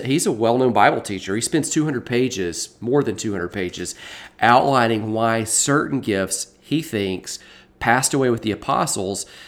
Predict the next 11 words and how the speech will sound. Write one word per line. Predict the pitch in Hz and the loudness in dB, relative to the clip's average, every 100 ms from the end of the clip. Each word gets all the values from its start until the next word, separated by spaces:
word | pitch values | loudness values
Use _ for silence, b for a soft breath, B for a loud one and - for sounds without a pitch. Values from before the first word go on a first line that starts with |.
| B - | B -4
as | 113 110 | -2 -2
well | 107 123 135 135 131 | 0 4 6 4 2
as | 117 104 - | 0 -2 -4
why | 98 101 95 95 - | -4 -2 -2 -2 -2
all | 120 123 127 135 135 - | 2 6 6 4 -2 -6
modern | 107 110 113 107 | -2 0 0 0
expressions | 98 - - 107 107 107 104 104 | -2 -6 -4 0 0 -2 -6 -6
of | 90 | -6
them | 98 92 90 - | -4 -4 -4 -6
are | 92 85 | -6 -6
fake. | - - 104 90 - - | -10 -6 -4 -4 -6 -18